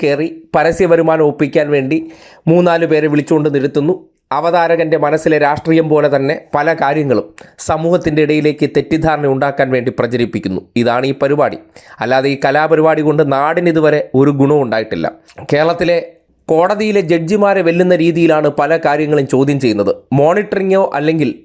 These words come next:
ഒരു ചർച്ചയെ അവതാരകൻ എന്നുള്ള നിലയ്ക്ക് അതിനെ ശരിയായ ദിശയിൽ കൊണ്ടുപോകണമെന്നല്ല.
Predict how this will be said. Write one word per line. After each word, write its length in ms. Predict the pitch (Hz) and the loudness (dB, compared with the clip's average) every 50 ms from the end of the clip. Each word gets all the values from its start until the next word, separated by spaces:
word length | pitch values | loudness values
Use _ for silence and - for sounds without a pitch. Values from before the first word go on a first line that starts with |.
| _ - - | _ 0 2
ഒരു 160 | 139 170 190 | 4 4 4
ചർച്ചയെ 680 | 190 - 165 160 160 - 226 208 208 202 202 - - - | 2 0 0 0 0 0 2 2 4 4 2 0 0 -2
അവതാരകൻ 580 | 131 147 160 175 170 196 196 202 208 196 196 196 | -2 0 0 0 0 0 0 0 0 0 0 0
എന്നുള്ള 220 | 190 185 180 180 | 2 2 2 2
നിലയ്ക്ക് 380 | 170 165 165 160 156 - 127 - - - _ _ _ - - - - _ - | 2 2 0 0 -2 -2 -6 -8 -8 -12 _ _ _ -20 -20 -20 -18 _ -4
അതിനെ 280 | 139 151 175 180 190 175 | -4 -2 -2 0 -2 -2
ശരിയായ 460 | - - 170 160 190 202 208 208 208 | -2 -2 -2 0 2 2 2 2 2
ദിശയിൽ 340 | 185 170 175 175 202 185 165 | 0 -4 -4 0 0 0 0
കൊണ്ടുപോകണമെന്നല്ല. 1080 | 160 160 160 170 180 180 180 170 147 147 139 131 110 98 92 90 - - - _ _ | 0 -2 -2 0 0 0 0 0 0 0 -2 -2 -2 -2 -2 -4 -6 -10 -14 _ _